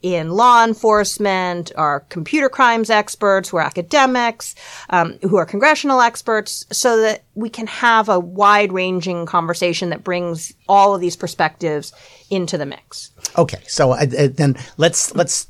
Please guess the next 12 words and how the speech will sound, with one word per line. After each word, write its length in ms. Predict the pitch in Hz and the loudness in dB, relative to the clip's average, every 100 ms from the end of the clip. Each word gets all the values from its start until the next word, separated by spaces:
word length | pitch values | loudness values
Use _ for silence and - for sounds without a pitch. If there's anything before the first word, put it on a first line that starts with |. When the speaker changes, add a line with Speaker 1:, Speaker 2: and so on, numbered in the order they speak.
| - | -6
Speaker 2:
let's 180 | 147 - | -6 -2
sort 160 | - 127 | -4 -4
of 100 | - | -4
start 420 | - - 143 135 | -6 0 2 2
exploring. 600 | 120 - 123 113 110 110 | 0 -4 0 2 2 0
I 80 | 101 | -2
know 140 | 110 | 0
you, 200 | 113 110 | 0 -2
uh, 40 | 101 - 107 98 262 | -6 -6 -4 -2 -4
Speaker 1:
Mm-hmm. 100 | 359 | -4
Speaker 2:
uh, 440 | 101 95 95 92 95 | -6 -4 -4 -4 -6
uh, 80 | - | -10